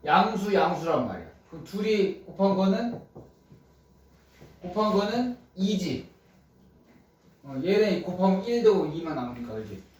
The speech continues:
그럼 최-, 최소값이 뭐야, 그러면? 일 루트 이네, 이 루트 이. 됐어? 어. 그때 X값 구하라고 할 수도 있어.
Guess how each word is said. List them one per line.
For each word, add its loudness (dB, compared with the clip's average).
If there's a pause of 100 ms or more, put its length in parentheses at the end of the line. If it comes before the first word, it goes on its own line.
(1700)
그럼 -12
최-, 0 (160)
최소값이 -2
뭐야, 0
그러면? -8 (1400)
일 -6
루트 -10
이네, -4
이 -8
루트 -14
이. -16 (1500)
됐어? -10 (960)
어. -16 (580)
그때 4
X값 -4
구하라고 -4
할 -8
수도 -16
있어. -20